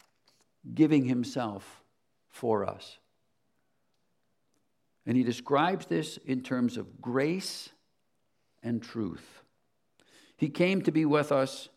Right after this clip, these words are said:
with goodwill, with kindness, with favor, undeserved. He took on flesh and blood so that he might redeem us who are flesh and blood. The Son of Man did not come to be served,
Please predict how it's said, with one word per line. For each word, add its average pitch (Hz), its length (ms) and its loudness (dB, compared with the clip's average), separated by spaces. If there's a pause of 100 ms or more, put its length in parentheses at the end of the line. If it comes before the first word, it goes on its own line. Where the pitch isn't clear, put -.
(380)
with 131 220 2
goodwill, 147 580 6
with 120 220 -2
kindness, 160 720 2
with 120 160 -2
favor, 147 760 -4 (760)
undeserved. 135 800 4
He 139 100 4
took 180 300 0
on 147 180 6
flesh 147 340 -2
and 127 160 0
blood 117 440 -4 (680)
so 143 200 0
that 120 140 0
he 151 120 2
might 131 300 2
redeem 127 400 6
us 139 560 0 (640)
who 120 180 0
are 113 320 0 (100)
flesh 113 320 -2
and 104 160 -4
blood. 95 280 -6 (2500)
The 117 80 -2
Son 139 200 2
of 117 100 0
Man 131 200 2
did 117 160 -2
not 120 220 0
come 117 240 0
to 110 140 -6
be 143 360 0
served, 95 640 -4